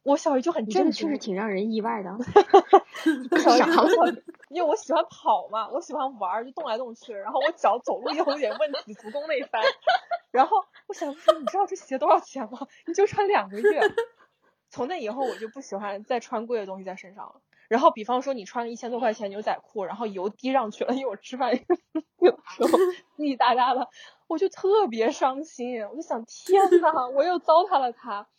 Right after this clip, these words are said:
Speaker 1: 买那种，那种很贵的衬衫也是。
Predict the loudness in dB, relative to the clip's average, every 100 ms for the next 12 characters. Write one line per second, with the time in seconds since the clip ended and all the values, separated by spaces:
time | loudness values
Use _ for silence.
0 | _ _ _ -10 -2 0 2 0 0 -4
1 | -4 -6 -4 -4 -6 _ _ _ _ -6
2 | -4 -2 0 0 0 -2 -2 0 0 0
3 | -4 -6 -8 -8 -8